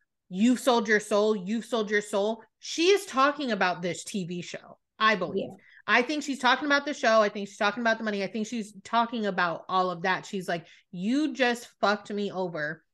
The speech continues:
Speaker 1: for a T V show and for fame."
Speaker 2: And this is, like, your family.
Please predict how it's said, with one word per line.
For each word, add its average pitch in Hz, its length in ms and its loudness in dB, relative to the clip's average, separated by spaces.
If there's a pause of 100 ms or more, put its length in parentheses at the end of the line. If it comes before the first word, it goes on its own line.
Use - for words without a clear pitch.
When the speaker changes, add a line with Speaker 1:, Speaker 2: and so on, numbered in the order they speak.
(400)
Speaker 1:
for 208 160 2
a 175 80 -2
T 175 200 -8
V 143 140 -10
show - 360 -16 (1200)
and 202 160 0
for 180 160 -2
fame." 135 420 -8 (960)
Speaker 2:
And 262 180 6
this 277 180 6
is, 226 160 -2
like, 175 340 2
your 190 260 2
family. - 760 -12